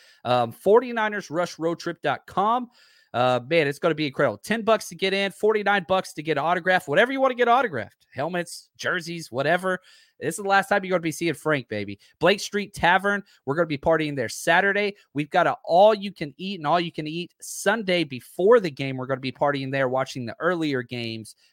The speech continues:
before we go watch the forty-niners take on the Broncos. Um, so we've got a lot of fun stuff there. We've got our trip for, um, what's it called? Chicago.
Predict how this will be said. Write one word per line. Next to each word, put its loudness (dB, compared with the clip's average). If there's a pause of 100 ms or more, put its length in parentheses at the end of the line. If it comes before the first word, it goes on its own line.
before -4
we -2
go 0
watch 0
the -12
forty-niners -4
take -6
on -4
the -10
Broncos. -8 (280)
Um, 0
so 0
we've -2
got 2
a 2
lot 4
of -2
fun -2
stuff -2
there. 2 (200)
We've -8
got 6
our 4
trip -2
for, 2 (1080)
um, 2
what's -4
it -16
called? -2
Chicago. 2